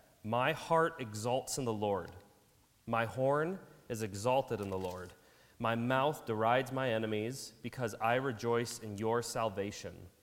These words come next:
There is none holy like the Lord, for there is none beside you. There is no rock like our God. Talk no more so very proudly. Let not arrogance come from your mouth, for the Lord is a God of knowledge, and by him actions are weighed.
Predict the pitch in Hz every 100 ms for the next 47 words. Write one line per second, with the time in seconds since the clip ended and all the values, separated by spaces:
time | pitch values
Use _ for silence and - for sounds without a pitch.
0 | _ _ _ _ _ - 127 123 127 113
1 | 123 131 147 123 127 127 120 120 120 113
2 | 101 101 101 - 101 107 101 92 95 110
3 | 110 104 - - 151 165 95 92 92 -
4 | - _ - _ 117 113 107 113 104 123
5 | 127 135 - 120 117 117 113 107 98 98
6 | 90 95 - - _ _ _ - - 170
7 | 208 151 165 180 151 143 143 - 131 123
8 | 127 123 - 135 131 135 110 107 110 117
9 | 127 143 - - 135 151 120 110 110 -
10 | - 127 120 123 127 151 113 98 113 -
11 | - - - 151 151 143 139 139 160 185
12 | - 151 131 107 101 120 135 185 233 113
13 | 95 127 110 117 120 131 240 151 120 107
14 | - - 98 95 92 85 90